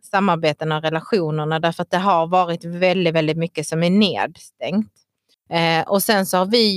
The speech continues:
ju också valt att inte gå ut och kommunicera så jättemycket H tjugotvå den här våren, för vi har inte velat,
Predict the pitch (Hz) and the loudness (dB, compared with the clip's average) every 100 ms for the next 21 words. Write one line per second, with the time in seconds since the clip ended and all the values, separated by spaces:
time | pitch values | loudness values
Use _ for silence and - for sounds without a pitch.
0 | 185 185 - 208 - 170 180 185 160 156 | 2 2 0 -2 -2 -2 2 2 2 2
1 | 175 165 196 202 220 214 160 165 180 208 | -2 -2 0 2 2 0 -6 -4 -2 0
2 | 196 - 170 175 175 175 185 - - 202 | 0 -2 -4 0 2 2 0 -2 -2 0
3 | 139 165 185 - 226 254 - 170 151 156 | 0 0 -2 -2 0 0 -2 -6 -6 -4
4 | 165 170 180 190 - 151 - - 147 139 | -8 -2 -2 -2 -2 -6 -6 -18 -8 -4
5 | 147 160 170 156 170 160 156 160 - 175 | -2 -2 0 -2 -2 -2 0 -4 -4 -2
6 | 170 165 175 160 180 208 - 165 165 165 | 0 2 2 0 0 0 -2 -2 2 2
7 | 160 156 156 | 2 0 0